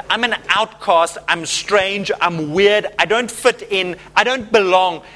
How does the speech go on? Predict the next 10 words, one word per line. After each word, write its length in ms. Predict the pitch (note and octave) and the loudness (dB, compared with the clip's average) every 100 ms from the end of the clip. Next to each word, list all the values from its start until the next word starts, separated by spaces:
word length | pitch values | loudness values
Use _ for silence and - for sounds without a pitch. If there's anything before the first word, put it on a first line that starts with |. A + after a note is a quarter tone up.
| - - | -20 -2
Can 200 | C4 B3 | 0 2
you 160 | B3+ B3 | 0 -2
see 480 | - - C4+ D#4 | -4 -2 2 2
how 320 | F4 - A#3 A3 | 2 0 0 -2
much, 600 | G3+ G#3 F#3+ A3 - - - - | -2 0 0 -2 -6 -12 -18 -10
through 200 | G3 G#3+ | -4 0
everything 340 | F#3+ G3 B3 A#3+ | 0 0 -2 -2
he's 160 | A#3 | -4
saying, 200 | - G3+ | -4 -4
he's 120 | F3+ | -4